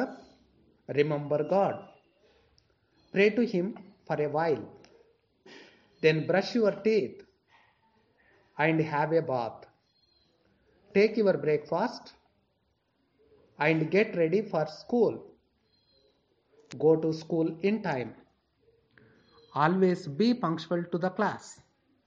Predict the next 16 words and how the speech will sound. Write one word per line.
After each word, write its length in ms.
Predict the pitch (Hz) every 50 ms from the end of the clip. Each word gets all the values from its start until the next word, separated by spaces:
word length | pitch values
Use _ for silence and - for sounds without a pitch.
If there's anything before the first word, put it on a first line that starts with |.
| _ _ _ _ _ _ _ - - - _ _ _ _ - _ _ _ _ _ -
Going 340 | 139 156 160 160 170 165 160
to 100 | 165 160
school 340 | 160 - - 220 233 247 247 240
in 200 | - 165 165 160
time 360 | 170 165 175 208 233 240 233 -
is 380 | 185 170 165 170 165 - - - _ _ _ - _ -
really 720 | 143 165 185 202 220 233 226 202 160 185 226 233 - - - - _ _ _ _ _ -
a 100 | 156 156 147 147
good 120 | 202 220 208
habit. 560 | - - 151 120 113 120 113 - - - - _ _ _ _ _ _ _ _ _ _ _ _ _ _ _ - - - _ _ _ _
When 200 | - 165 175 180
you 140 | 175 175 170
see 220 | 160 - - 233 254 247
your 200 | 220 175 156 147
teacher, 480 | - - - 233 233 233 - 170 147 160 190 214 - - - _ _ _ _ _ _ _ _ _ - - _ _ _ _ _ _ _ _ - 135 131 175
greet 220 | 196 233 247